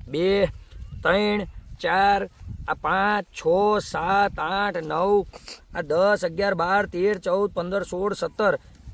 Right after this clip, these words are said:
બરાબર? અઢાર, ઓગણીસ, વીસ, એકવીસ, બાવીસ, ત્રેવીસ, ચોવીસ, પચીસ, છવ્વીસ, સત્યાવીસ, અઠ્યાવીસ, ઓગણત્રીસ, ત્રીસ, એકત્રીસ, બત્રીસ, તેત્રીસ, ચોત્રીસ, પાંત્રીસ, છત્રીસ, સાડત્રીસ, આડત્રીસ, ઓગણચાલીસ, ચાલીસ, એકતાલીસ,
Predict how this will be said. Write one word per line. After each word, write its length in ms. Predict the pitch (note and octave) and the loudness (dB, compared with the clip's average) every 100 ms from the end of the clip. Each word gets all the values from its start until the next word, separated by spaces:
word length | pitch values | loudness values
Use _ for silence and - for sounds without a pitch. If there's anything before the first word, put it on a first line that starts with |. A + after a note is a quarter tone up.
| - | -10
બરાબર? 420 | C#3+ E3+ G3 A3+ G3 - - | -2 0 2 2 0 -8 -10
અઢાર, 420 | D3 D#3+ F#3+ G3 | -4 2 4 4
ઓગણીસ, 360 | F3+ E3+ G3 G3 | 0 -2 -2 -2
વીસ, 420 | E3 G#3 G#3 - - - - - | -2 0 -2 -4 -16 -20 -14 -6
એકવીસ, 380 | F3+ G#3+ G#3+ G#3+ | -4 -2 2 2
બાવીસ, 380 | F3 F#3+ G#3+ G3 | 2 2 2 2
ત્રેવીસ, 500 | F#3+ G3+ A#3 A#3 E3 - - - | 2 4 4 2 -2 -8 -12 -4
ચોવીસ, 320 | G3 A3 A3 | 0 2 0
પચીસ, 500 | G3 D#3+ A3 A3+ G#3+ - - - - - - - | -4 -4 -2 0 -2 -4 -18 -18 -20 -16 -8 0
છવ્વીસ, 460 | G3 A3 A#3 A#3 G3+ | 4 4 2 0 -2
સત્યાવીસ, 440 | F#3+ A3+ A3 A3 | -2 2 4 4
અઠ્યાવીસ, 340 | F#3+ A3 A3+ | 4 4 6
ઓગણત્રીસ, 360 | G#3+ G3+ A3 A3+ | 4 4 2 0
ત્રીસ, 380 | G#3+ A#3 A#3+ F3+ | -2 0 0 0
એકત્રીસ, 360 | G#3+ A#3 A3+ G#3 | 2 2 0 -2
બત્રીસ, 380 | G3 G#3 A#3+ | 0 0 -2
તેત્રીસ, 400 | G#3 G#3 A3+ A#3 | 0 0 0 -2
ચોત્રીસ, 380 | G#3+ G#3 G#3 A#3 G#3 | -2 -2 -2 -4 -2
પાંત્રીસ, 380 | G3+ G#3+ A3+ | -2 0 -2
છત્રીસ, 380 | F#3 G3 G#3 A3+ | -2 -2 -2 -2
સાડત્રીસ, 460 | G3 G3+ G#3+ F#3 A2+ _ _ _ - - - - - | 0 -2 0 -2 -6 _ _ _ -20 -20 -20 -20 -6
આડત્રીસ, 380 | D#3 G3+ A3 A#3+ | -2 0 2 4
ઓગણચાલીસ, 640 | G#3 A3 A3 A#3 A#3 A#3+ B3 - - | 4 4 2 2 2 -2 -4 -12 -4
ચાલીસ, 360 | F#3+ G3+ A3+ A3 | 0 2 4 4
એકતાલીસ, 540 | A3 B3 B3 A#3+ A#3+ | 4 4 4 2 0